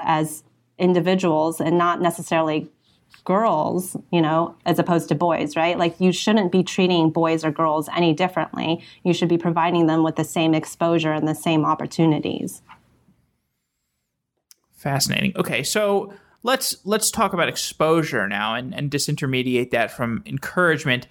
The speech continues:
Speaker 2: So in your study, you found that academic exposure to computer science plays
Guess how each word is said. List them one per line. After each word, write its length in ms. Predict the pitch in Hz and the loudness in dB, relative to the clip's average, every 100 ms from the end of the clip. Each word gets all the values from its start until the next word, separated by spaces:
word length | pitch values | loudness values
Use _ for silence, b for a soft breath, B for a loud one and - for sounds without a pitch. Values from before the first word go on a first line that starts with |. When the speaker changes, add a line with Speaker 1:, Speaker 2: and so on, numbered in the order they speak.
| b b b | b b b
Speaker 2:
So 120 | - - | -10 -2
in 160 | 247 | 0
your 120 | 269 254 | 2 0
study, 440 | - 190 160 151 | -2 -2 0 0
you 240 | 123 143 | -2 -4
found 380 | 139 165 151 143 | -2 0 0 0
that 240 | 139 - - _ _ - | -2 -2 -6 _ _ -4
academic 680 | 180 180 143 143 139 127 - | -2 0 2 2 0 -4 -8
exposure 600 | - - 127 101 - - | -10 -8 -6 -6 -8 -12
to 260 | - 139 120 | -8 -6 -6
computer 380 | 131 - 143 139 | -6 -6 -4 -2
science 320 | 143 123 - | -2 -2 -4
plays 600 | - 147 131 120 120 | -6 -4 0 0 -2